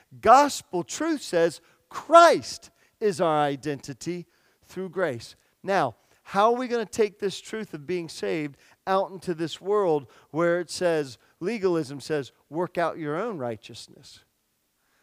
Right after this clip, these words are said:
Liberalism says you don't need righteousness. Live any way you want. Legalism says, "You know what? Sin only affects individuals,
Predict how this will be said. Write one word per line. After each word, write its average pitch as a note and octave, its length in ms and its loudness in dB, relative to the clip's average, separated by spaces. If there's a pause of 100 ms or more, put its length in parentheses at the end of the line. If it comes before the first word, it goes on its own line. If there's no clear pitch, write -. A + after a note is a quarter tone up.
(120)
Liberalism D3+ 640 0
says B2+ 360 -8
you C3 60 -8
don't B2+ 280 -8
need C3+ 220 -12
righteousness. A2 720 -18 (380)
Live B2+ 180 -8
any B2+ 160 -10
way A#2+ 200 -8
you A#2+ 160 -10
want. C3 340 -16 (960)
Legalism G3 720 2
says, E3+ 280 -2
"You G#3+ 60 -10
know B3 100 -2
what? B3 240 -4 (220)
Sin D4 440 -4 (200)
only D4+ 260 0
affects G3+ 380 0
individuals, A3 760 -2